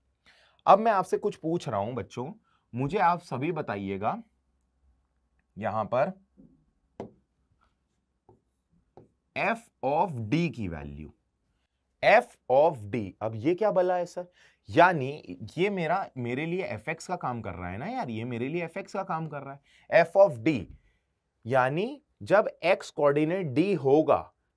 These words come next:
तब y कोऑर्डिनेट क्या होगा? f of d का मतलब x बराबर d पर y कोऑर्डिनेट क्या मिलेगा?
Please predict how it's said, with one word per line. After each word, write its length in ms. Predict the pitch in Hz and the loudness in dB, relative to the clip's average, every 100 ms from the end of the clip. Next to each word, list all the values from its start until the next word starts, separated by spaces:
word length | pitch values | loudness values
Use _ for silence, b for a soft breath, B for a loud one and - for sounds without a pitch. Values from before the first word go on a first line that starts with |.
| _ | _
तब 280 | 175 202 110 117 | 2 4 2 6
y 200 | 135 147 | 6 6
कोऑर्डिनेट 500 | 123 110 107 101 92 | 2 -4 -4 -6 -10
क्या 160 | 98 | -8
होगा? 280 | 85 87 92 - - | -6 -6 -8 -10 -2
f 280 | 165 208 - 139 | 0 0 -2 2
of 260 | 151 123 | 2 2
d 160 | 120 147 | -4 -2
का 140 | 143 | -2
मतलब 460 | 117 104 123 165 214 b b - | -4 -4 0 0 -2 b b 2
x 260 | 190 202 139 | 4 4 0
बराबर 400 | 135 131 127 147 123 | 4 4 2 0 -2
d 200 | 131 175 175 | -2 -2 0
पर 160 | 135 147 104 | -2 -2 -2
y 240 | 127 156 156 | 0 0 0
कोऑर्डिनेट 560 | 117 110 104 101 95 - | -4 -4 -4 -6 -10 -14
क्या 140 | 82 | -16
मिलेगा? 440 | 82 73 71 - | -16 -18 -20 -20